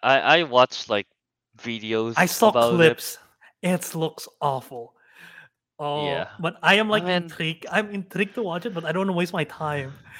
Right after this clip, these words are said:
Speaker 2: So, like, I'm, uh, 'cause I heard The
Speaker 1: <laughs>
Speaker 2: Weeknd, I heard The Weeknd or Abel or whatever you wanna be
Speaker 1: Dude,
Speaker 2: called
Speaker 1: I
Speaker 2: now.
Speaker 1: saw
Speaker 2: I
Speaker 1: a
Speaker 2: heard
Speaker 1: clip of The Weeknd trying to threaten someone because he looked at his girl. That is the most goofy acting I've ever seen.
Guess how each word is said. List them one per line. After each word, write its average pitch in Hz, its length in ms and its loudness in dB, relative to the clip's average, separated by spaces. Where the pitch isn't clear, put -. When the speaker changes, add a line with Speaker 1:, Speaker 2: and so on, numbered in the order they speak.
Speaker 2:
So, 185 220 -4
like, 175 220 -2
I'm, 175 260 -2
uh, 156 300 -6
'cause 165 180 -8
I 175 140 -6
heard 226 180 2
The 208 60 -2
Speaker 1:
<laughs> 185 80 -4
Speaker 2:
Weeknd, 196 260 -4
I 185 120 -2
heard 220 220 0
The 165 80 -2
Weeknd 151 360 -6
or 135 160 -12
Abel 139 340 -6
or 135 160 -8
whatever 143 460 -6
you 139 80 -4
wanna 135 160 -6
be 135 60 -4
Speaker 1:
Dude, 160 80 2
Speaker 2:
called 160 120 4
Speaker 1:
I 190 80 6
Speaker 2:
now. - 80 -6
Speaker 1:
saw 208 240 8
Speaker 2:
I 147 40 8
Speaker 1:
a - 20 2
Speaker 2:
heard 170 160 -2
Speaker 1:
clip 139 300 0
of 156 140 2
The 143 180 4
Weeknd 139 600 2
trying 135 300 6
to - 120 -20
threaten 143 380 2
someone 151 460 0
because 127 340 0
he 135 340 -4
looked 123 320 0
at 139 120 6
his 117 280 -8
girl. 120 480 4
That 185 180 10
is 151 140 -4
the 123 120 -2
most 123 520 -4
goofy 151 480 0
acting 135 420 6
I've 107 160 2
ever 117 260 2
seen. 98 380 -14